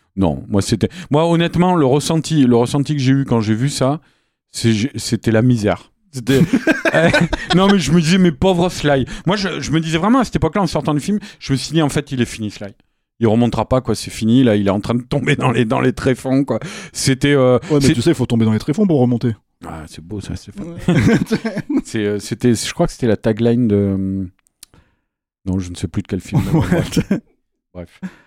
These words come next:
Speaker 1: Euh, oui, si, Carbone de Marshall.
Speaker 2: Ah bon ?
Speaker 1: Ouais, c'était, euh,
Speaker 2: Mais non, arrête.
Speaker 1: euh, pour, euh, pour viser les sommets, euh, il faut s'attendre à l'abîme ou un truc comme ça.
Speaker 2: Ah,
Speaker 1: Bon,
Speaker 2: d'accord.
Speaker 1: bref.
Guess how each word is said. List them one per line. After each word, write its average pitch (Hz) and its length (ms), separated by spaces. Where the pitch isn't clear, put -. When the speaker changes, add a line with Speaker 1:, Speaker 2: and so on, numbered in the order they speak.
Speaker 1:
Euh, 92 1200
oui, 135 200
si, 131 260
Carbone 117 440
de 101 80
Marshall. 101 420
Speaker 2:
Ah 117 80
bon ? 202 120
Speaker 1:
Ouais, 101 180
c'était, 107 340
euh, 101 220
Speaker 2:
Mais 120 140
non, 107 220
arrête. 107 200
Speaker 1:
euh, 101 40
pour, 104 320
euh, 104 500
pour 101 280
viser 104 320
les 107 120
sommets, 110 420
euh, 104 420
il 95 60
faut - 140
s'attendre 101 380
à 95 40
l'abîme 98 340
ou 98 60
un 92 60
truc 92 160
comme 92 140
ça. 120 120
Speaker 2:
Ah, - 20
Speaker 1:
Bon, 101 140
Speaker 2:
d'accord. 95 140
Speaker 1:
bref. 101 220